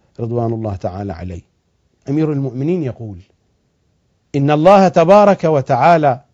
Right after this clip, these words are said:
اطلع إلى الأرض فاختارنا، واختار لنا شيعة ينصروننا ويفرحون لفرحنا ويحزنون لحزننا ويبذلون أموالهم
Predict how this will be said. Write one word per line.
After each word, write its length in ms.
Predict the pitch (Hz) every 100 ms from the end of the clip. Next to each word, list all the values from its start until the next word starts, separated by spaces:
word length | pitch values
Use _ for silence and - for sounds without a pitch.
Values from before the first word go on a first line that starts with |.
| _ _ _ _ -
اطلع 600 | 143 _ 180 190 151 147
إلى 220 | 131 139
الأرض 400 | 131 123 160 131
فاختارنا، 720 | 123 120 - 151 131 120 95 - _ _ _ _ _ _ _ _ _
واختار 500 | 120 131 - 170 196
لنا 440 | 180 196 202 180 165 _ _ _
شيعة 680 | - - 208 151 151 143 127 104 - 131
ينصروننا 840 | 156 135 156 165 208 180 127 95 - _ _ _ _ _ _ _ _
ويفرحون 720 | 120 135 131 131 127 170 175
لفرحنا 760 | 151 135 123 127 135 143 120 92 _ _ _ _ _ _ _ _
ويحزنون 640 | - 107 107 104 110 135 127
لحزننا 760 | 120 - 147 113 131 139 98 _ _ _ _ _ _ _ _ _ -
ويبذلون 640 | 139 143 131 151 208 214
أموالهم 960 | 180 160 156 175 233 220 175 160 127